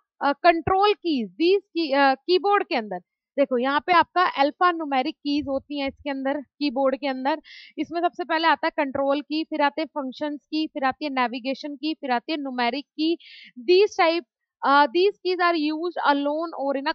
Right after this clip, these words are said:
combination with other key to perform certain action। The most frequently used control key are control, alternate, the window logo key and accept। ठीक है, ये आपकी कंट्रोल कीज होती हैं। उसके बाद फंक्शन की, the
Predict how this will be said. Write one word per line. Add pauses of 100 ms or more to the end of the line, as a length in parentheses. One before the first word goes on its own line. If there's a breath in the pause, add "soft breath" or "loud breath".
combination
with
other
key (120)
to (140)
perform (380 soft breath)
certain (140)
action।
The
most
frequently
used
control
key (120)
are (100)
control,
alternate, (120)
the
window (140)
logo
key (720 loud breath)
and
accept। (200)
ठीक
है, (260)
ये
आपकी
कंट्रोल
कीज
होती
हैं।
उसके
बाद
फंक्शन
की,
the